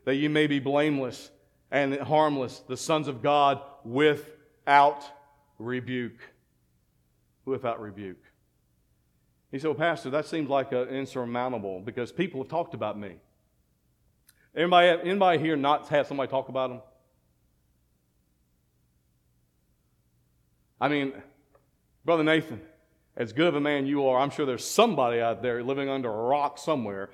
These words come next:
that's talked about you like a dog. If for no other reason, they talk about us like a dog because we're Christians. If that, if for no other reason, they do it because of that. And that's a good reason. And in fact, the word Jesus said that that's the reason why people talk bad about you, then happy are you.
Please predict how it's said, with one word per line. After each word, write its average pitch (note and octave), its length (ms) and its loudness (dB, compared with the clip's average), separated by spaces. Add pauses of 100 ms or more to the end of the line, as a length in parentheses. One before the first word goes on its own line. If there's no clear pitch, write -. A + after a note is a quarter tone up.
(160)
that's G#2 140 -8
talked D3 240 0
about A#2+ 280 -2
you B2+ 80 -2
like G#2+ 180 -4
a F2+ 40 -10
dog. F2 360 -10 (2500)
If D3+ 140 0
for E3 80 2
no A3+ 180 12
other A3+ 140 12
reason, G#3 500 6
they E3 120 2
talk G3 260 4
about D#3 300 6
us B2 80 -6
like D3+ 180 4
a C#3+ 60 0
dog D3+ 260 4
because C#3 240 -2
we're C#3 140 -2
Christians. - 680 -6 (720)
If - 100 -4
that, E3+ 240 4
if D3+ 80 -2
for D#3 80 -4
no F3+ 180 6
other B3+ 140 4
reason, B3+ 320 4
they D3+ 80 -2
do D3+ 100 0
it D3 40 -2
because C3+ 200 -4
of C3+ 60 -2
that. B2 100 0
And A#2 80 -2
that's G3+ 140 0
a B3 40 -2
good C4 140 -4
reason. B2 380 0 (1600)
And C3+ 160 -4
in C#3 60 -6
fact, E3 240 4
the D3 80 -4
word D3+ 240 -2
Jesus F#3 320 0
said D3+ 200 2
that D3 100 0
that's G3+ 180 4
the F#3+ 80 -4
reason E3 240 0
why D#3 140 4
people D3+ 340 -2
talk F#3 340 -2
bad C#3+ 160 2
about C3+ 220 0
you, C#3+ 100 -4
then C3+ 140 -4
happy D#3 300 -2
are C#3+ 40 0
you. D#3+ 200 -4